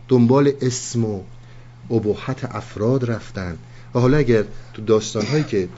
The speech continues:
دوستان بودن توی، اه، این جلسات گذشتهٔ دو ساله دیدن، مولوی خیلی ظریف قدرت‌هایی رو که در زمان خودش اتوریتی‌های غیر قابل شکست بودن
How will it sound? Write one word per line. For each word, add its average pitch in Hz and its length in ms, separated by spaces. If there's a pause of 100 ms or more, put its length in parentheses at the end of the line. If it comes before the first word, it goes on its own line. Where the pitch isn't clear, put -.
(160)
دوستان 131 380
بودن 95 260
توی، 90 340
اه، 87 40 (480)
این 85 420
جلسات 90 560
گذشتهٔ 85 580
دو 87 140
ساله 95 340
دیدن، 139 340 (380)
مولوی 113 400
خیلی 139 520
ظریف 117 960 (960)
قدرت‌هایی 127 880
رو 131 80
که 117 100
در 104 180
زمان 110 440
خودش 131 440
اتوریتی‌های 127 960 (320)
غیر 117 340
قابل 110 460
شکست 139 720
بودن 90 340